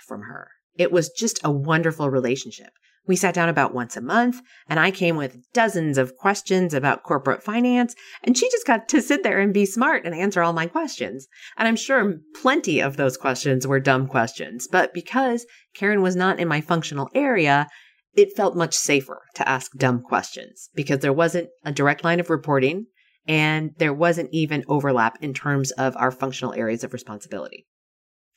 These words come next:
And Karen was not my finance liaison in the organization. She just happened to be somebody in finance who was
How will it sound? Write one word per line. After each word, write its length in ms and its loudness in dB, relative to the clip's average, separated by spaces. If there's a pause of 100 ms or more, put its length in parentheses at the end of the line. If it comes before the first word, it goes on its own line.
And 200 0
Karen 280 0
was 120 -6
not 300 0
my 260 0
finance 480 -2
liaison 560 -2 (480)
in 180 2
the 100 4
organization. 640 0
She 140 -2
just 180 -2
happened 360 -2 (120)
to 100 -10
be 200 4
somebody 320 0 (100)
in 180 4
finance 540 -2 (320)
who 140 2
was 200 0